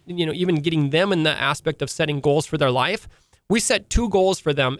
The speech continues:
every single night before they go to bed. Like, what do you wanna accomplish tomorrow? And what's one big goal? What's one long goal? And then I should say three, because we do have a, a longer, maybe a year goal or two-year goal with them that we do with our kids.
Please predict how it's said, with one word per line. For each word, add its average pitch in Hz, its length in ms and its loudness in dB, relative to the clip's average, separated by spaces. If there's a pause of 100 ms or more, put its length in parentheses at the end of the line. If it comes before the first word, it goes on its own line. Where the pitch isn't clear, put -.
every 156 220 2
single 175 280 2
night 156 220 0
before 143 200 0
they 139 120 2
go 139 100 2
to 131 80 2
bed. 120 300 -2 (260)
Like, 131 140 0
what 143 140 4
do 190 60 4
you 214 120 0
wanna 196 160 4
accomplish 165 420 -2
tomorrow? 135 540 2 (260)
And 151 140 2
what's 165 160 2
one 160 240 2
big 170 180 2
goal? 175 360 4
What's - 180 -2
one 151 240 2
long 156 240 2
goal? 151 320 2 (160)
And 147 120 2
then 135 200 0 (160)
I 156 100 2
should 143 220 -2
say 139 180 2
three, 160 320 2
because 139 300 -2
we 143 80 0
do 151 160 2
have 143 160 0
a, 139 180 2
a 143 80 -2
longer, 139 640 2 (160)
maybe 147 220 2
a 135 40 2
year 143 300 2
goal 139 180 2
or 135 140 2
two-year 151 340 0
goal 147 220 2
with 151 140 0
them 160 240 0 (200)
that 156 140 2
we 156 80 4
do 156 100 2
with 160 140 0
our 156 80 2
kids. 175 340 -2